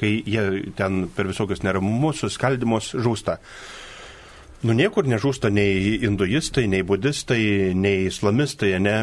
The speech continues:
Ir keista, vat, iš tikrųjų, kodėl, vat, pasaulyje yra persekiojama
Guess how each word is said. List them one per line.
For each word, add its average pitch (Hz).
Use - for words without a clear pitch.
Ir 110
keista, 208
vat, 92
iš -
tikrųjų, 131
kodėl, 180
vat, 190
pasaulyje 147
yra 131
persekiojama 110